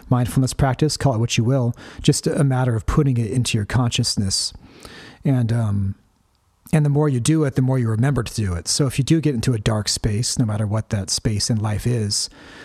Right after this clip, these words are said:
um, I think the more you do these practices of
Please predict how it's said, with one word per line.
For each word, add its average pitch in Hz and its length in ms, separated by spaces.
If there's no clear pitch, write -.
um, 98 500
I 135 100
think 127 160
the 117 80
more 123 340
you 117 160
do 120 220
these 107 280
practices 117 720
of 98 440